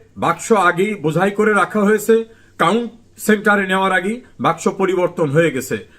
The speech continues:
এটা তাদের দায়িত্বশীল বক্তব্য, দায়িত্বশীল সূত্রের বক্তব্য। যারা প্রার্থী হয়েছিলেন ছাত্রদল থেকে,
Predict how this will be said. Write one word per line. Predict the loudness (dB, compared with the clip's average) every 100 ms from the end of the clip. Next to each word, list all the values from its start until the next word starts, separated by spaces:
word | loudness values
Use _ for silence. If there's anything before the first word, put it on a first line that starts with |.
| -4
এটা | -2 0 0
তাদের | 0 -2 0
দায়িত্বশীল | 0 0 -6 -2 -2
বক্তব্য, | 0 -2 0 -4 0 0 -2 -8 0
দায়িত্বশীল | 0 0 -4 -4
সূত্রের | -4 -6 -2 0
বক্তব্য। | 0 -2 -2 -4 -4 -12 -16 -20 -20 -12
যারা | 0 0 0
প্রার্থী | -2 -2 2 2
হয়েছিলেন | 4 -2 -2
ছাত্রদল | -6 -10 -6 -2 -2
থেকে, | -2 -10 -10 -12